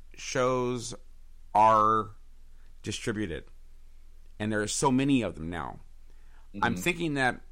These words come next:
Speaker 1: the odds have gotten a little bit better for writers, producers, directors, and actors. Is that a fair statement?
Speaker 2: There's a, there's over four hundred, you know, original shows on,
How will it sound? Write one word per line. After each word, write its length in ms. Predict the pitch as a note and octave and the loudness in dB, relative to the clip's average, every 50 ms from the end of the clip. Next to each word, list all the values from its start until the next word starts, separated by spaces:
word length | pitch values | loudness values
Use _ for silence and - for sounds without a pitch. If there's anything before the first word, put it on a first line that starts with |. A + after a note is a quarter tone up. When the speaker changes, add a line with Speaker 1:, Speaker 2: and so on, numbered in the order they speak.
| - - | -6 -4
Speaker 1:
the 140 | B2 A#2+ - | -2 2 6
odds 380 | - B2 - - A#3+ D3 B2+ | 8 10 10 10 8 6 4
have 100 | B2+ A2 | 0 -2
gotten 200 | G#2 B2 F#2 G2 | 2 2 2 2
a 20 | A#2 | 2
little 140 | B2 C3 C3+ | -2 -2 -2
bit 120 | B2+ G2+ | -2 2
better 300 | G#2+ B2 A#2+ A#2 G#2 F#2 | 4 4 6 6 4 2
for 180 | - - G#2+ G2+ | 0 -2 -4 0
writers, 760 | G2 G2+ G#2+ A2+ G#2+ A2 A2+ A2+ A2+ A2+ - - - - - - - - - - - - - - - - - | 2 4 4 4 6 6 4 4 2 0 -6 -10 -12 -14 -14 -16 -16 -18 -18 -18 -18 -18 -18 -18 -18 -16 -10
producers, 680 | - G#2+ F2 G#2 G#2+ G2+ - - G2+ G2 G2 - - - - - - - - | -8 -6 -4 -4 -4 -4 -4 -4 -4 -4 -4 -6 -10 -14 -16 -18 -16 -8 -4
directors, 420 | G2+ G2+ G2 - G2 G2+ F#2+ F#2+ | -2 -2 -2 -2 -4 -4 -4 -6
and 100 | F#2 - - | -8 -8 -6
actors. 500 | - F2 F2 - - - C2+ - - - - - - | -4 -4 -4 -4 -8 -12 -14 -14 -14 -16 -16 -16 -14
Is 80 | - A2 | -6 -4
that 120 | D3+ E3 | -4 -2
a 40 | F3 | -2
fair 200 | D#3 - D#3 D3 | -2 -4 -4 -4
statement? 400 | C#3 - C#3 C#3+ B2+ C3+ C#3 - - - - - - - - - - - - - - - - - - - - | -6 -6 -6 -6 -6 -8 -8 -10 -12 -16 -18 -18 -18 -18 -18 -18 -18 -18 -18 -18 -18 -16 -16 -16 -16 -6 4
Speaker 2:
There's 180 | - E3+ E3+ F3 | 6 6 8 8
a, 100 | D#3 D#3 | 8 6
there's 200 | C3+ C#3+ D3 G#3 | 6 6 8 10
over 180 | G#3+ F#3+ C3 A2+ | 10 10 8 4
four 260 | - - C#3+ D3+ D3 | 8 12 12 12 12
hundred, 500 | C#3+ - D3+ D#3 C#3+ A2 F2+ E2+ E2 - - - - - - - - - - - - - - - - | 12 8 4 4 6 4 4 2 -2 -8 -14 -16 -18 -18 -18 -18 -18 -18 -18 -18 -18 -18 -18 -8 -4
you 80 | A#2 G2+ | -2 -2
know, 140 | B1+ - - | 0 0 0
original 500 | G2 F#2+ F#2 G#2 G#2 A2 A#2 A2 G2+ F#2 - - | -2 -2 -2 -2 -2 0 0 0 0 0 0 2
shows 420 | - - - G2 G2 G#2+ A2 G2 | 6 10 12 12 12 12 12 12
on, 400 | F#2+ F2+ F2 F2 F2 F2 F2 E2+ | 12 12 12 12 10 6 2 0